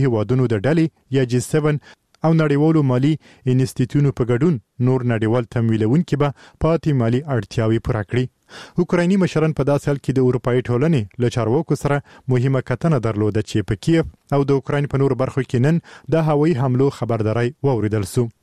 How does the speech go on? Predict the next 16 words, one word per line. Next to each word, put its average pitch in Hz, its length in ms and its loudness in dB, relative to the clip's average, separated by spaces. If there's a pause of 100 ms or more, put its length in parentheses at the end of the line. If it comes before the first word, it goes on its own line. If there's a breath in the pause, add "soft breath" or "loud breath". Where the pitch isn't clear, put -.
(200)
د 113 100 0
اوکراین 120 380 -2
پوځ - 520 -4
نن 135 160 0
جمعه 127 240 0
ویلي 123 340 2
چې 120 180 0
روسي 110 380 -2
پوځیانو 139 400 0
د 151 120 -4
ختیځې 151 420 0
سیمې 147 300 2
دونیتسک 143 440 0
په 131 140 -2
ګڼو 139 300 2
ساحو 123 260 2